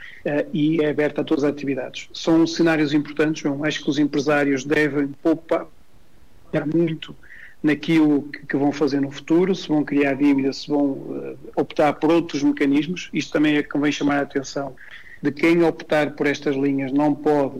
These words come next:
despedir pessoas, quer por crescimento coletivo, quer extinção de posto de trabalho, nem podem submeter a empresa a layoff. Por isso, há critérios muito específicos para cada situação.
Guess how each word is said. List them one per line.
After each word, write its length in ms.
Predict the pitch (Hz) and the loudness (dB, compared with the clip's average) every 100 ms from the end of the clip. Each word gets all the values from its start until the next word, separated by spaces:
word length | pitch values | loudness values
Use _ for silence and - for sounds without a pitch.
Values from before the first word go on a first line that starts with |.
| - | -12
despedir 500 | - - 135 151 139 | -14 -8 0 0 0
pessoas, 440 | - 156 143 131 | -2 0 2 0
quer 240 | - - | -6 -6
por 60 | 127 | -6
crescimento 360 | - 160 143 - | -2 2 2 2
coletivo, 460 | 143 131 143 131 | -2 0 0 0
quer 160 | - 139 | -2 -4
extinção 400 | - 151 - 143 | -2 -4 0 -2
de 80 | - | -2
posto 200 | 147 - | -6 -4
de 60 | |
trabalho, 360 | 139 135 151 160 - - - | -2 2 2 0 -4 -8 2
nem 180 | 147 | 2
podem 500 | 143 147 147 151 156 - - | 4 4 4 4 2 -2 -14
submeter 440 | - 143 135 143 | -2 -2 2 2
a 40 | |
empresa 360 | 143 131 143 139 | 2 2 0 0
a 40 | |
layoff. 400 | 135 127 117 117 - | -4 -4 -6 -10 -10
Por 100 | 143 | -8
isso, 180 | 135 - | -8 -2
há 140 | 165 160 | 0 0
critérios 840 | - 156 151 160 151 143 - - - | 2 0 4 2 2 0 -6 -12 -8
muito 300 | 156 180 180 | 2 2 2
específicos 640 | - - 180 160 - - - | -4 -2 0 0 0 -8 -4
para 160 | - | -4
cada 200 | 143 139 | 0 -2
situação. 680 | 139 151 156 139 156 165 208 | -2 -4 -4 -2 0 0 -2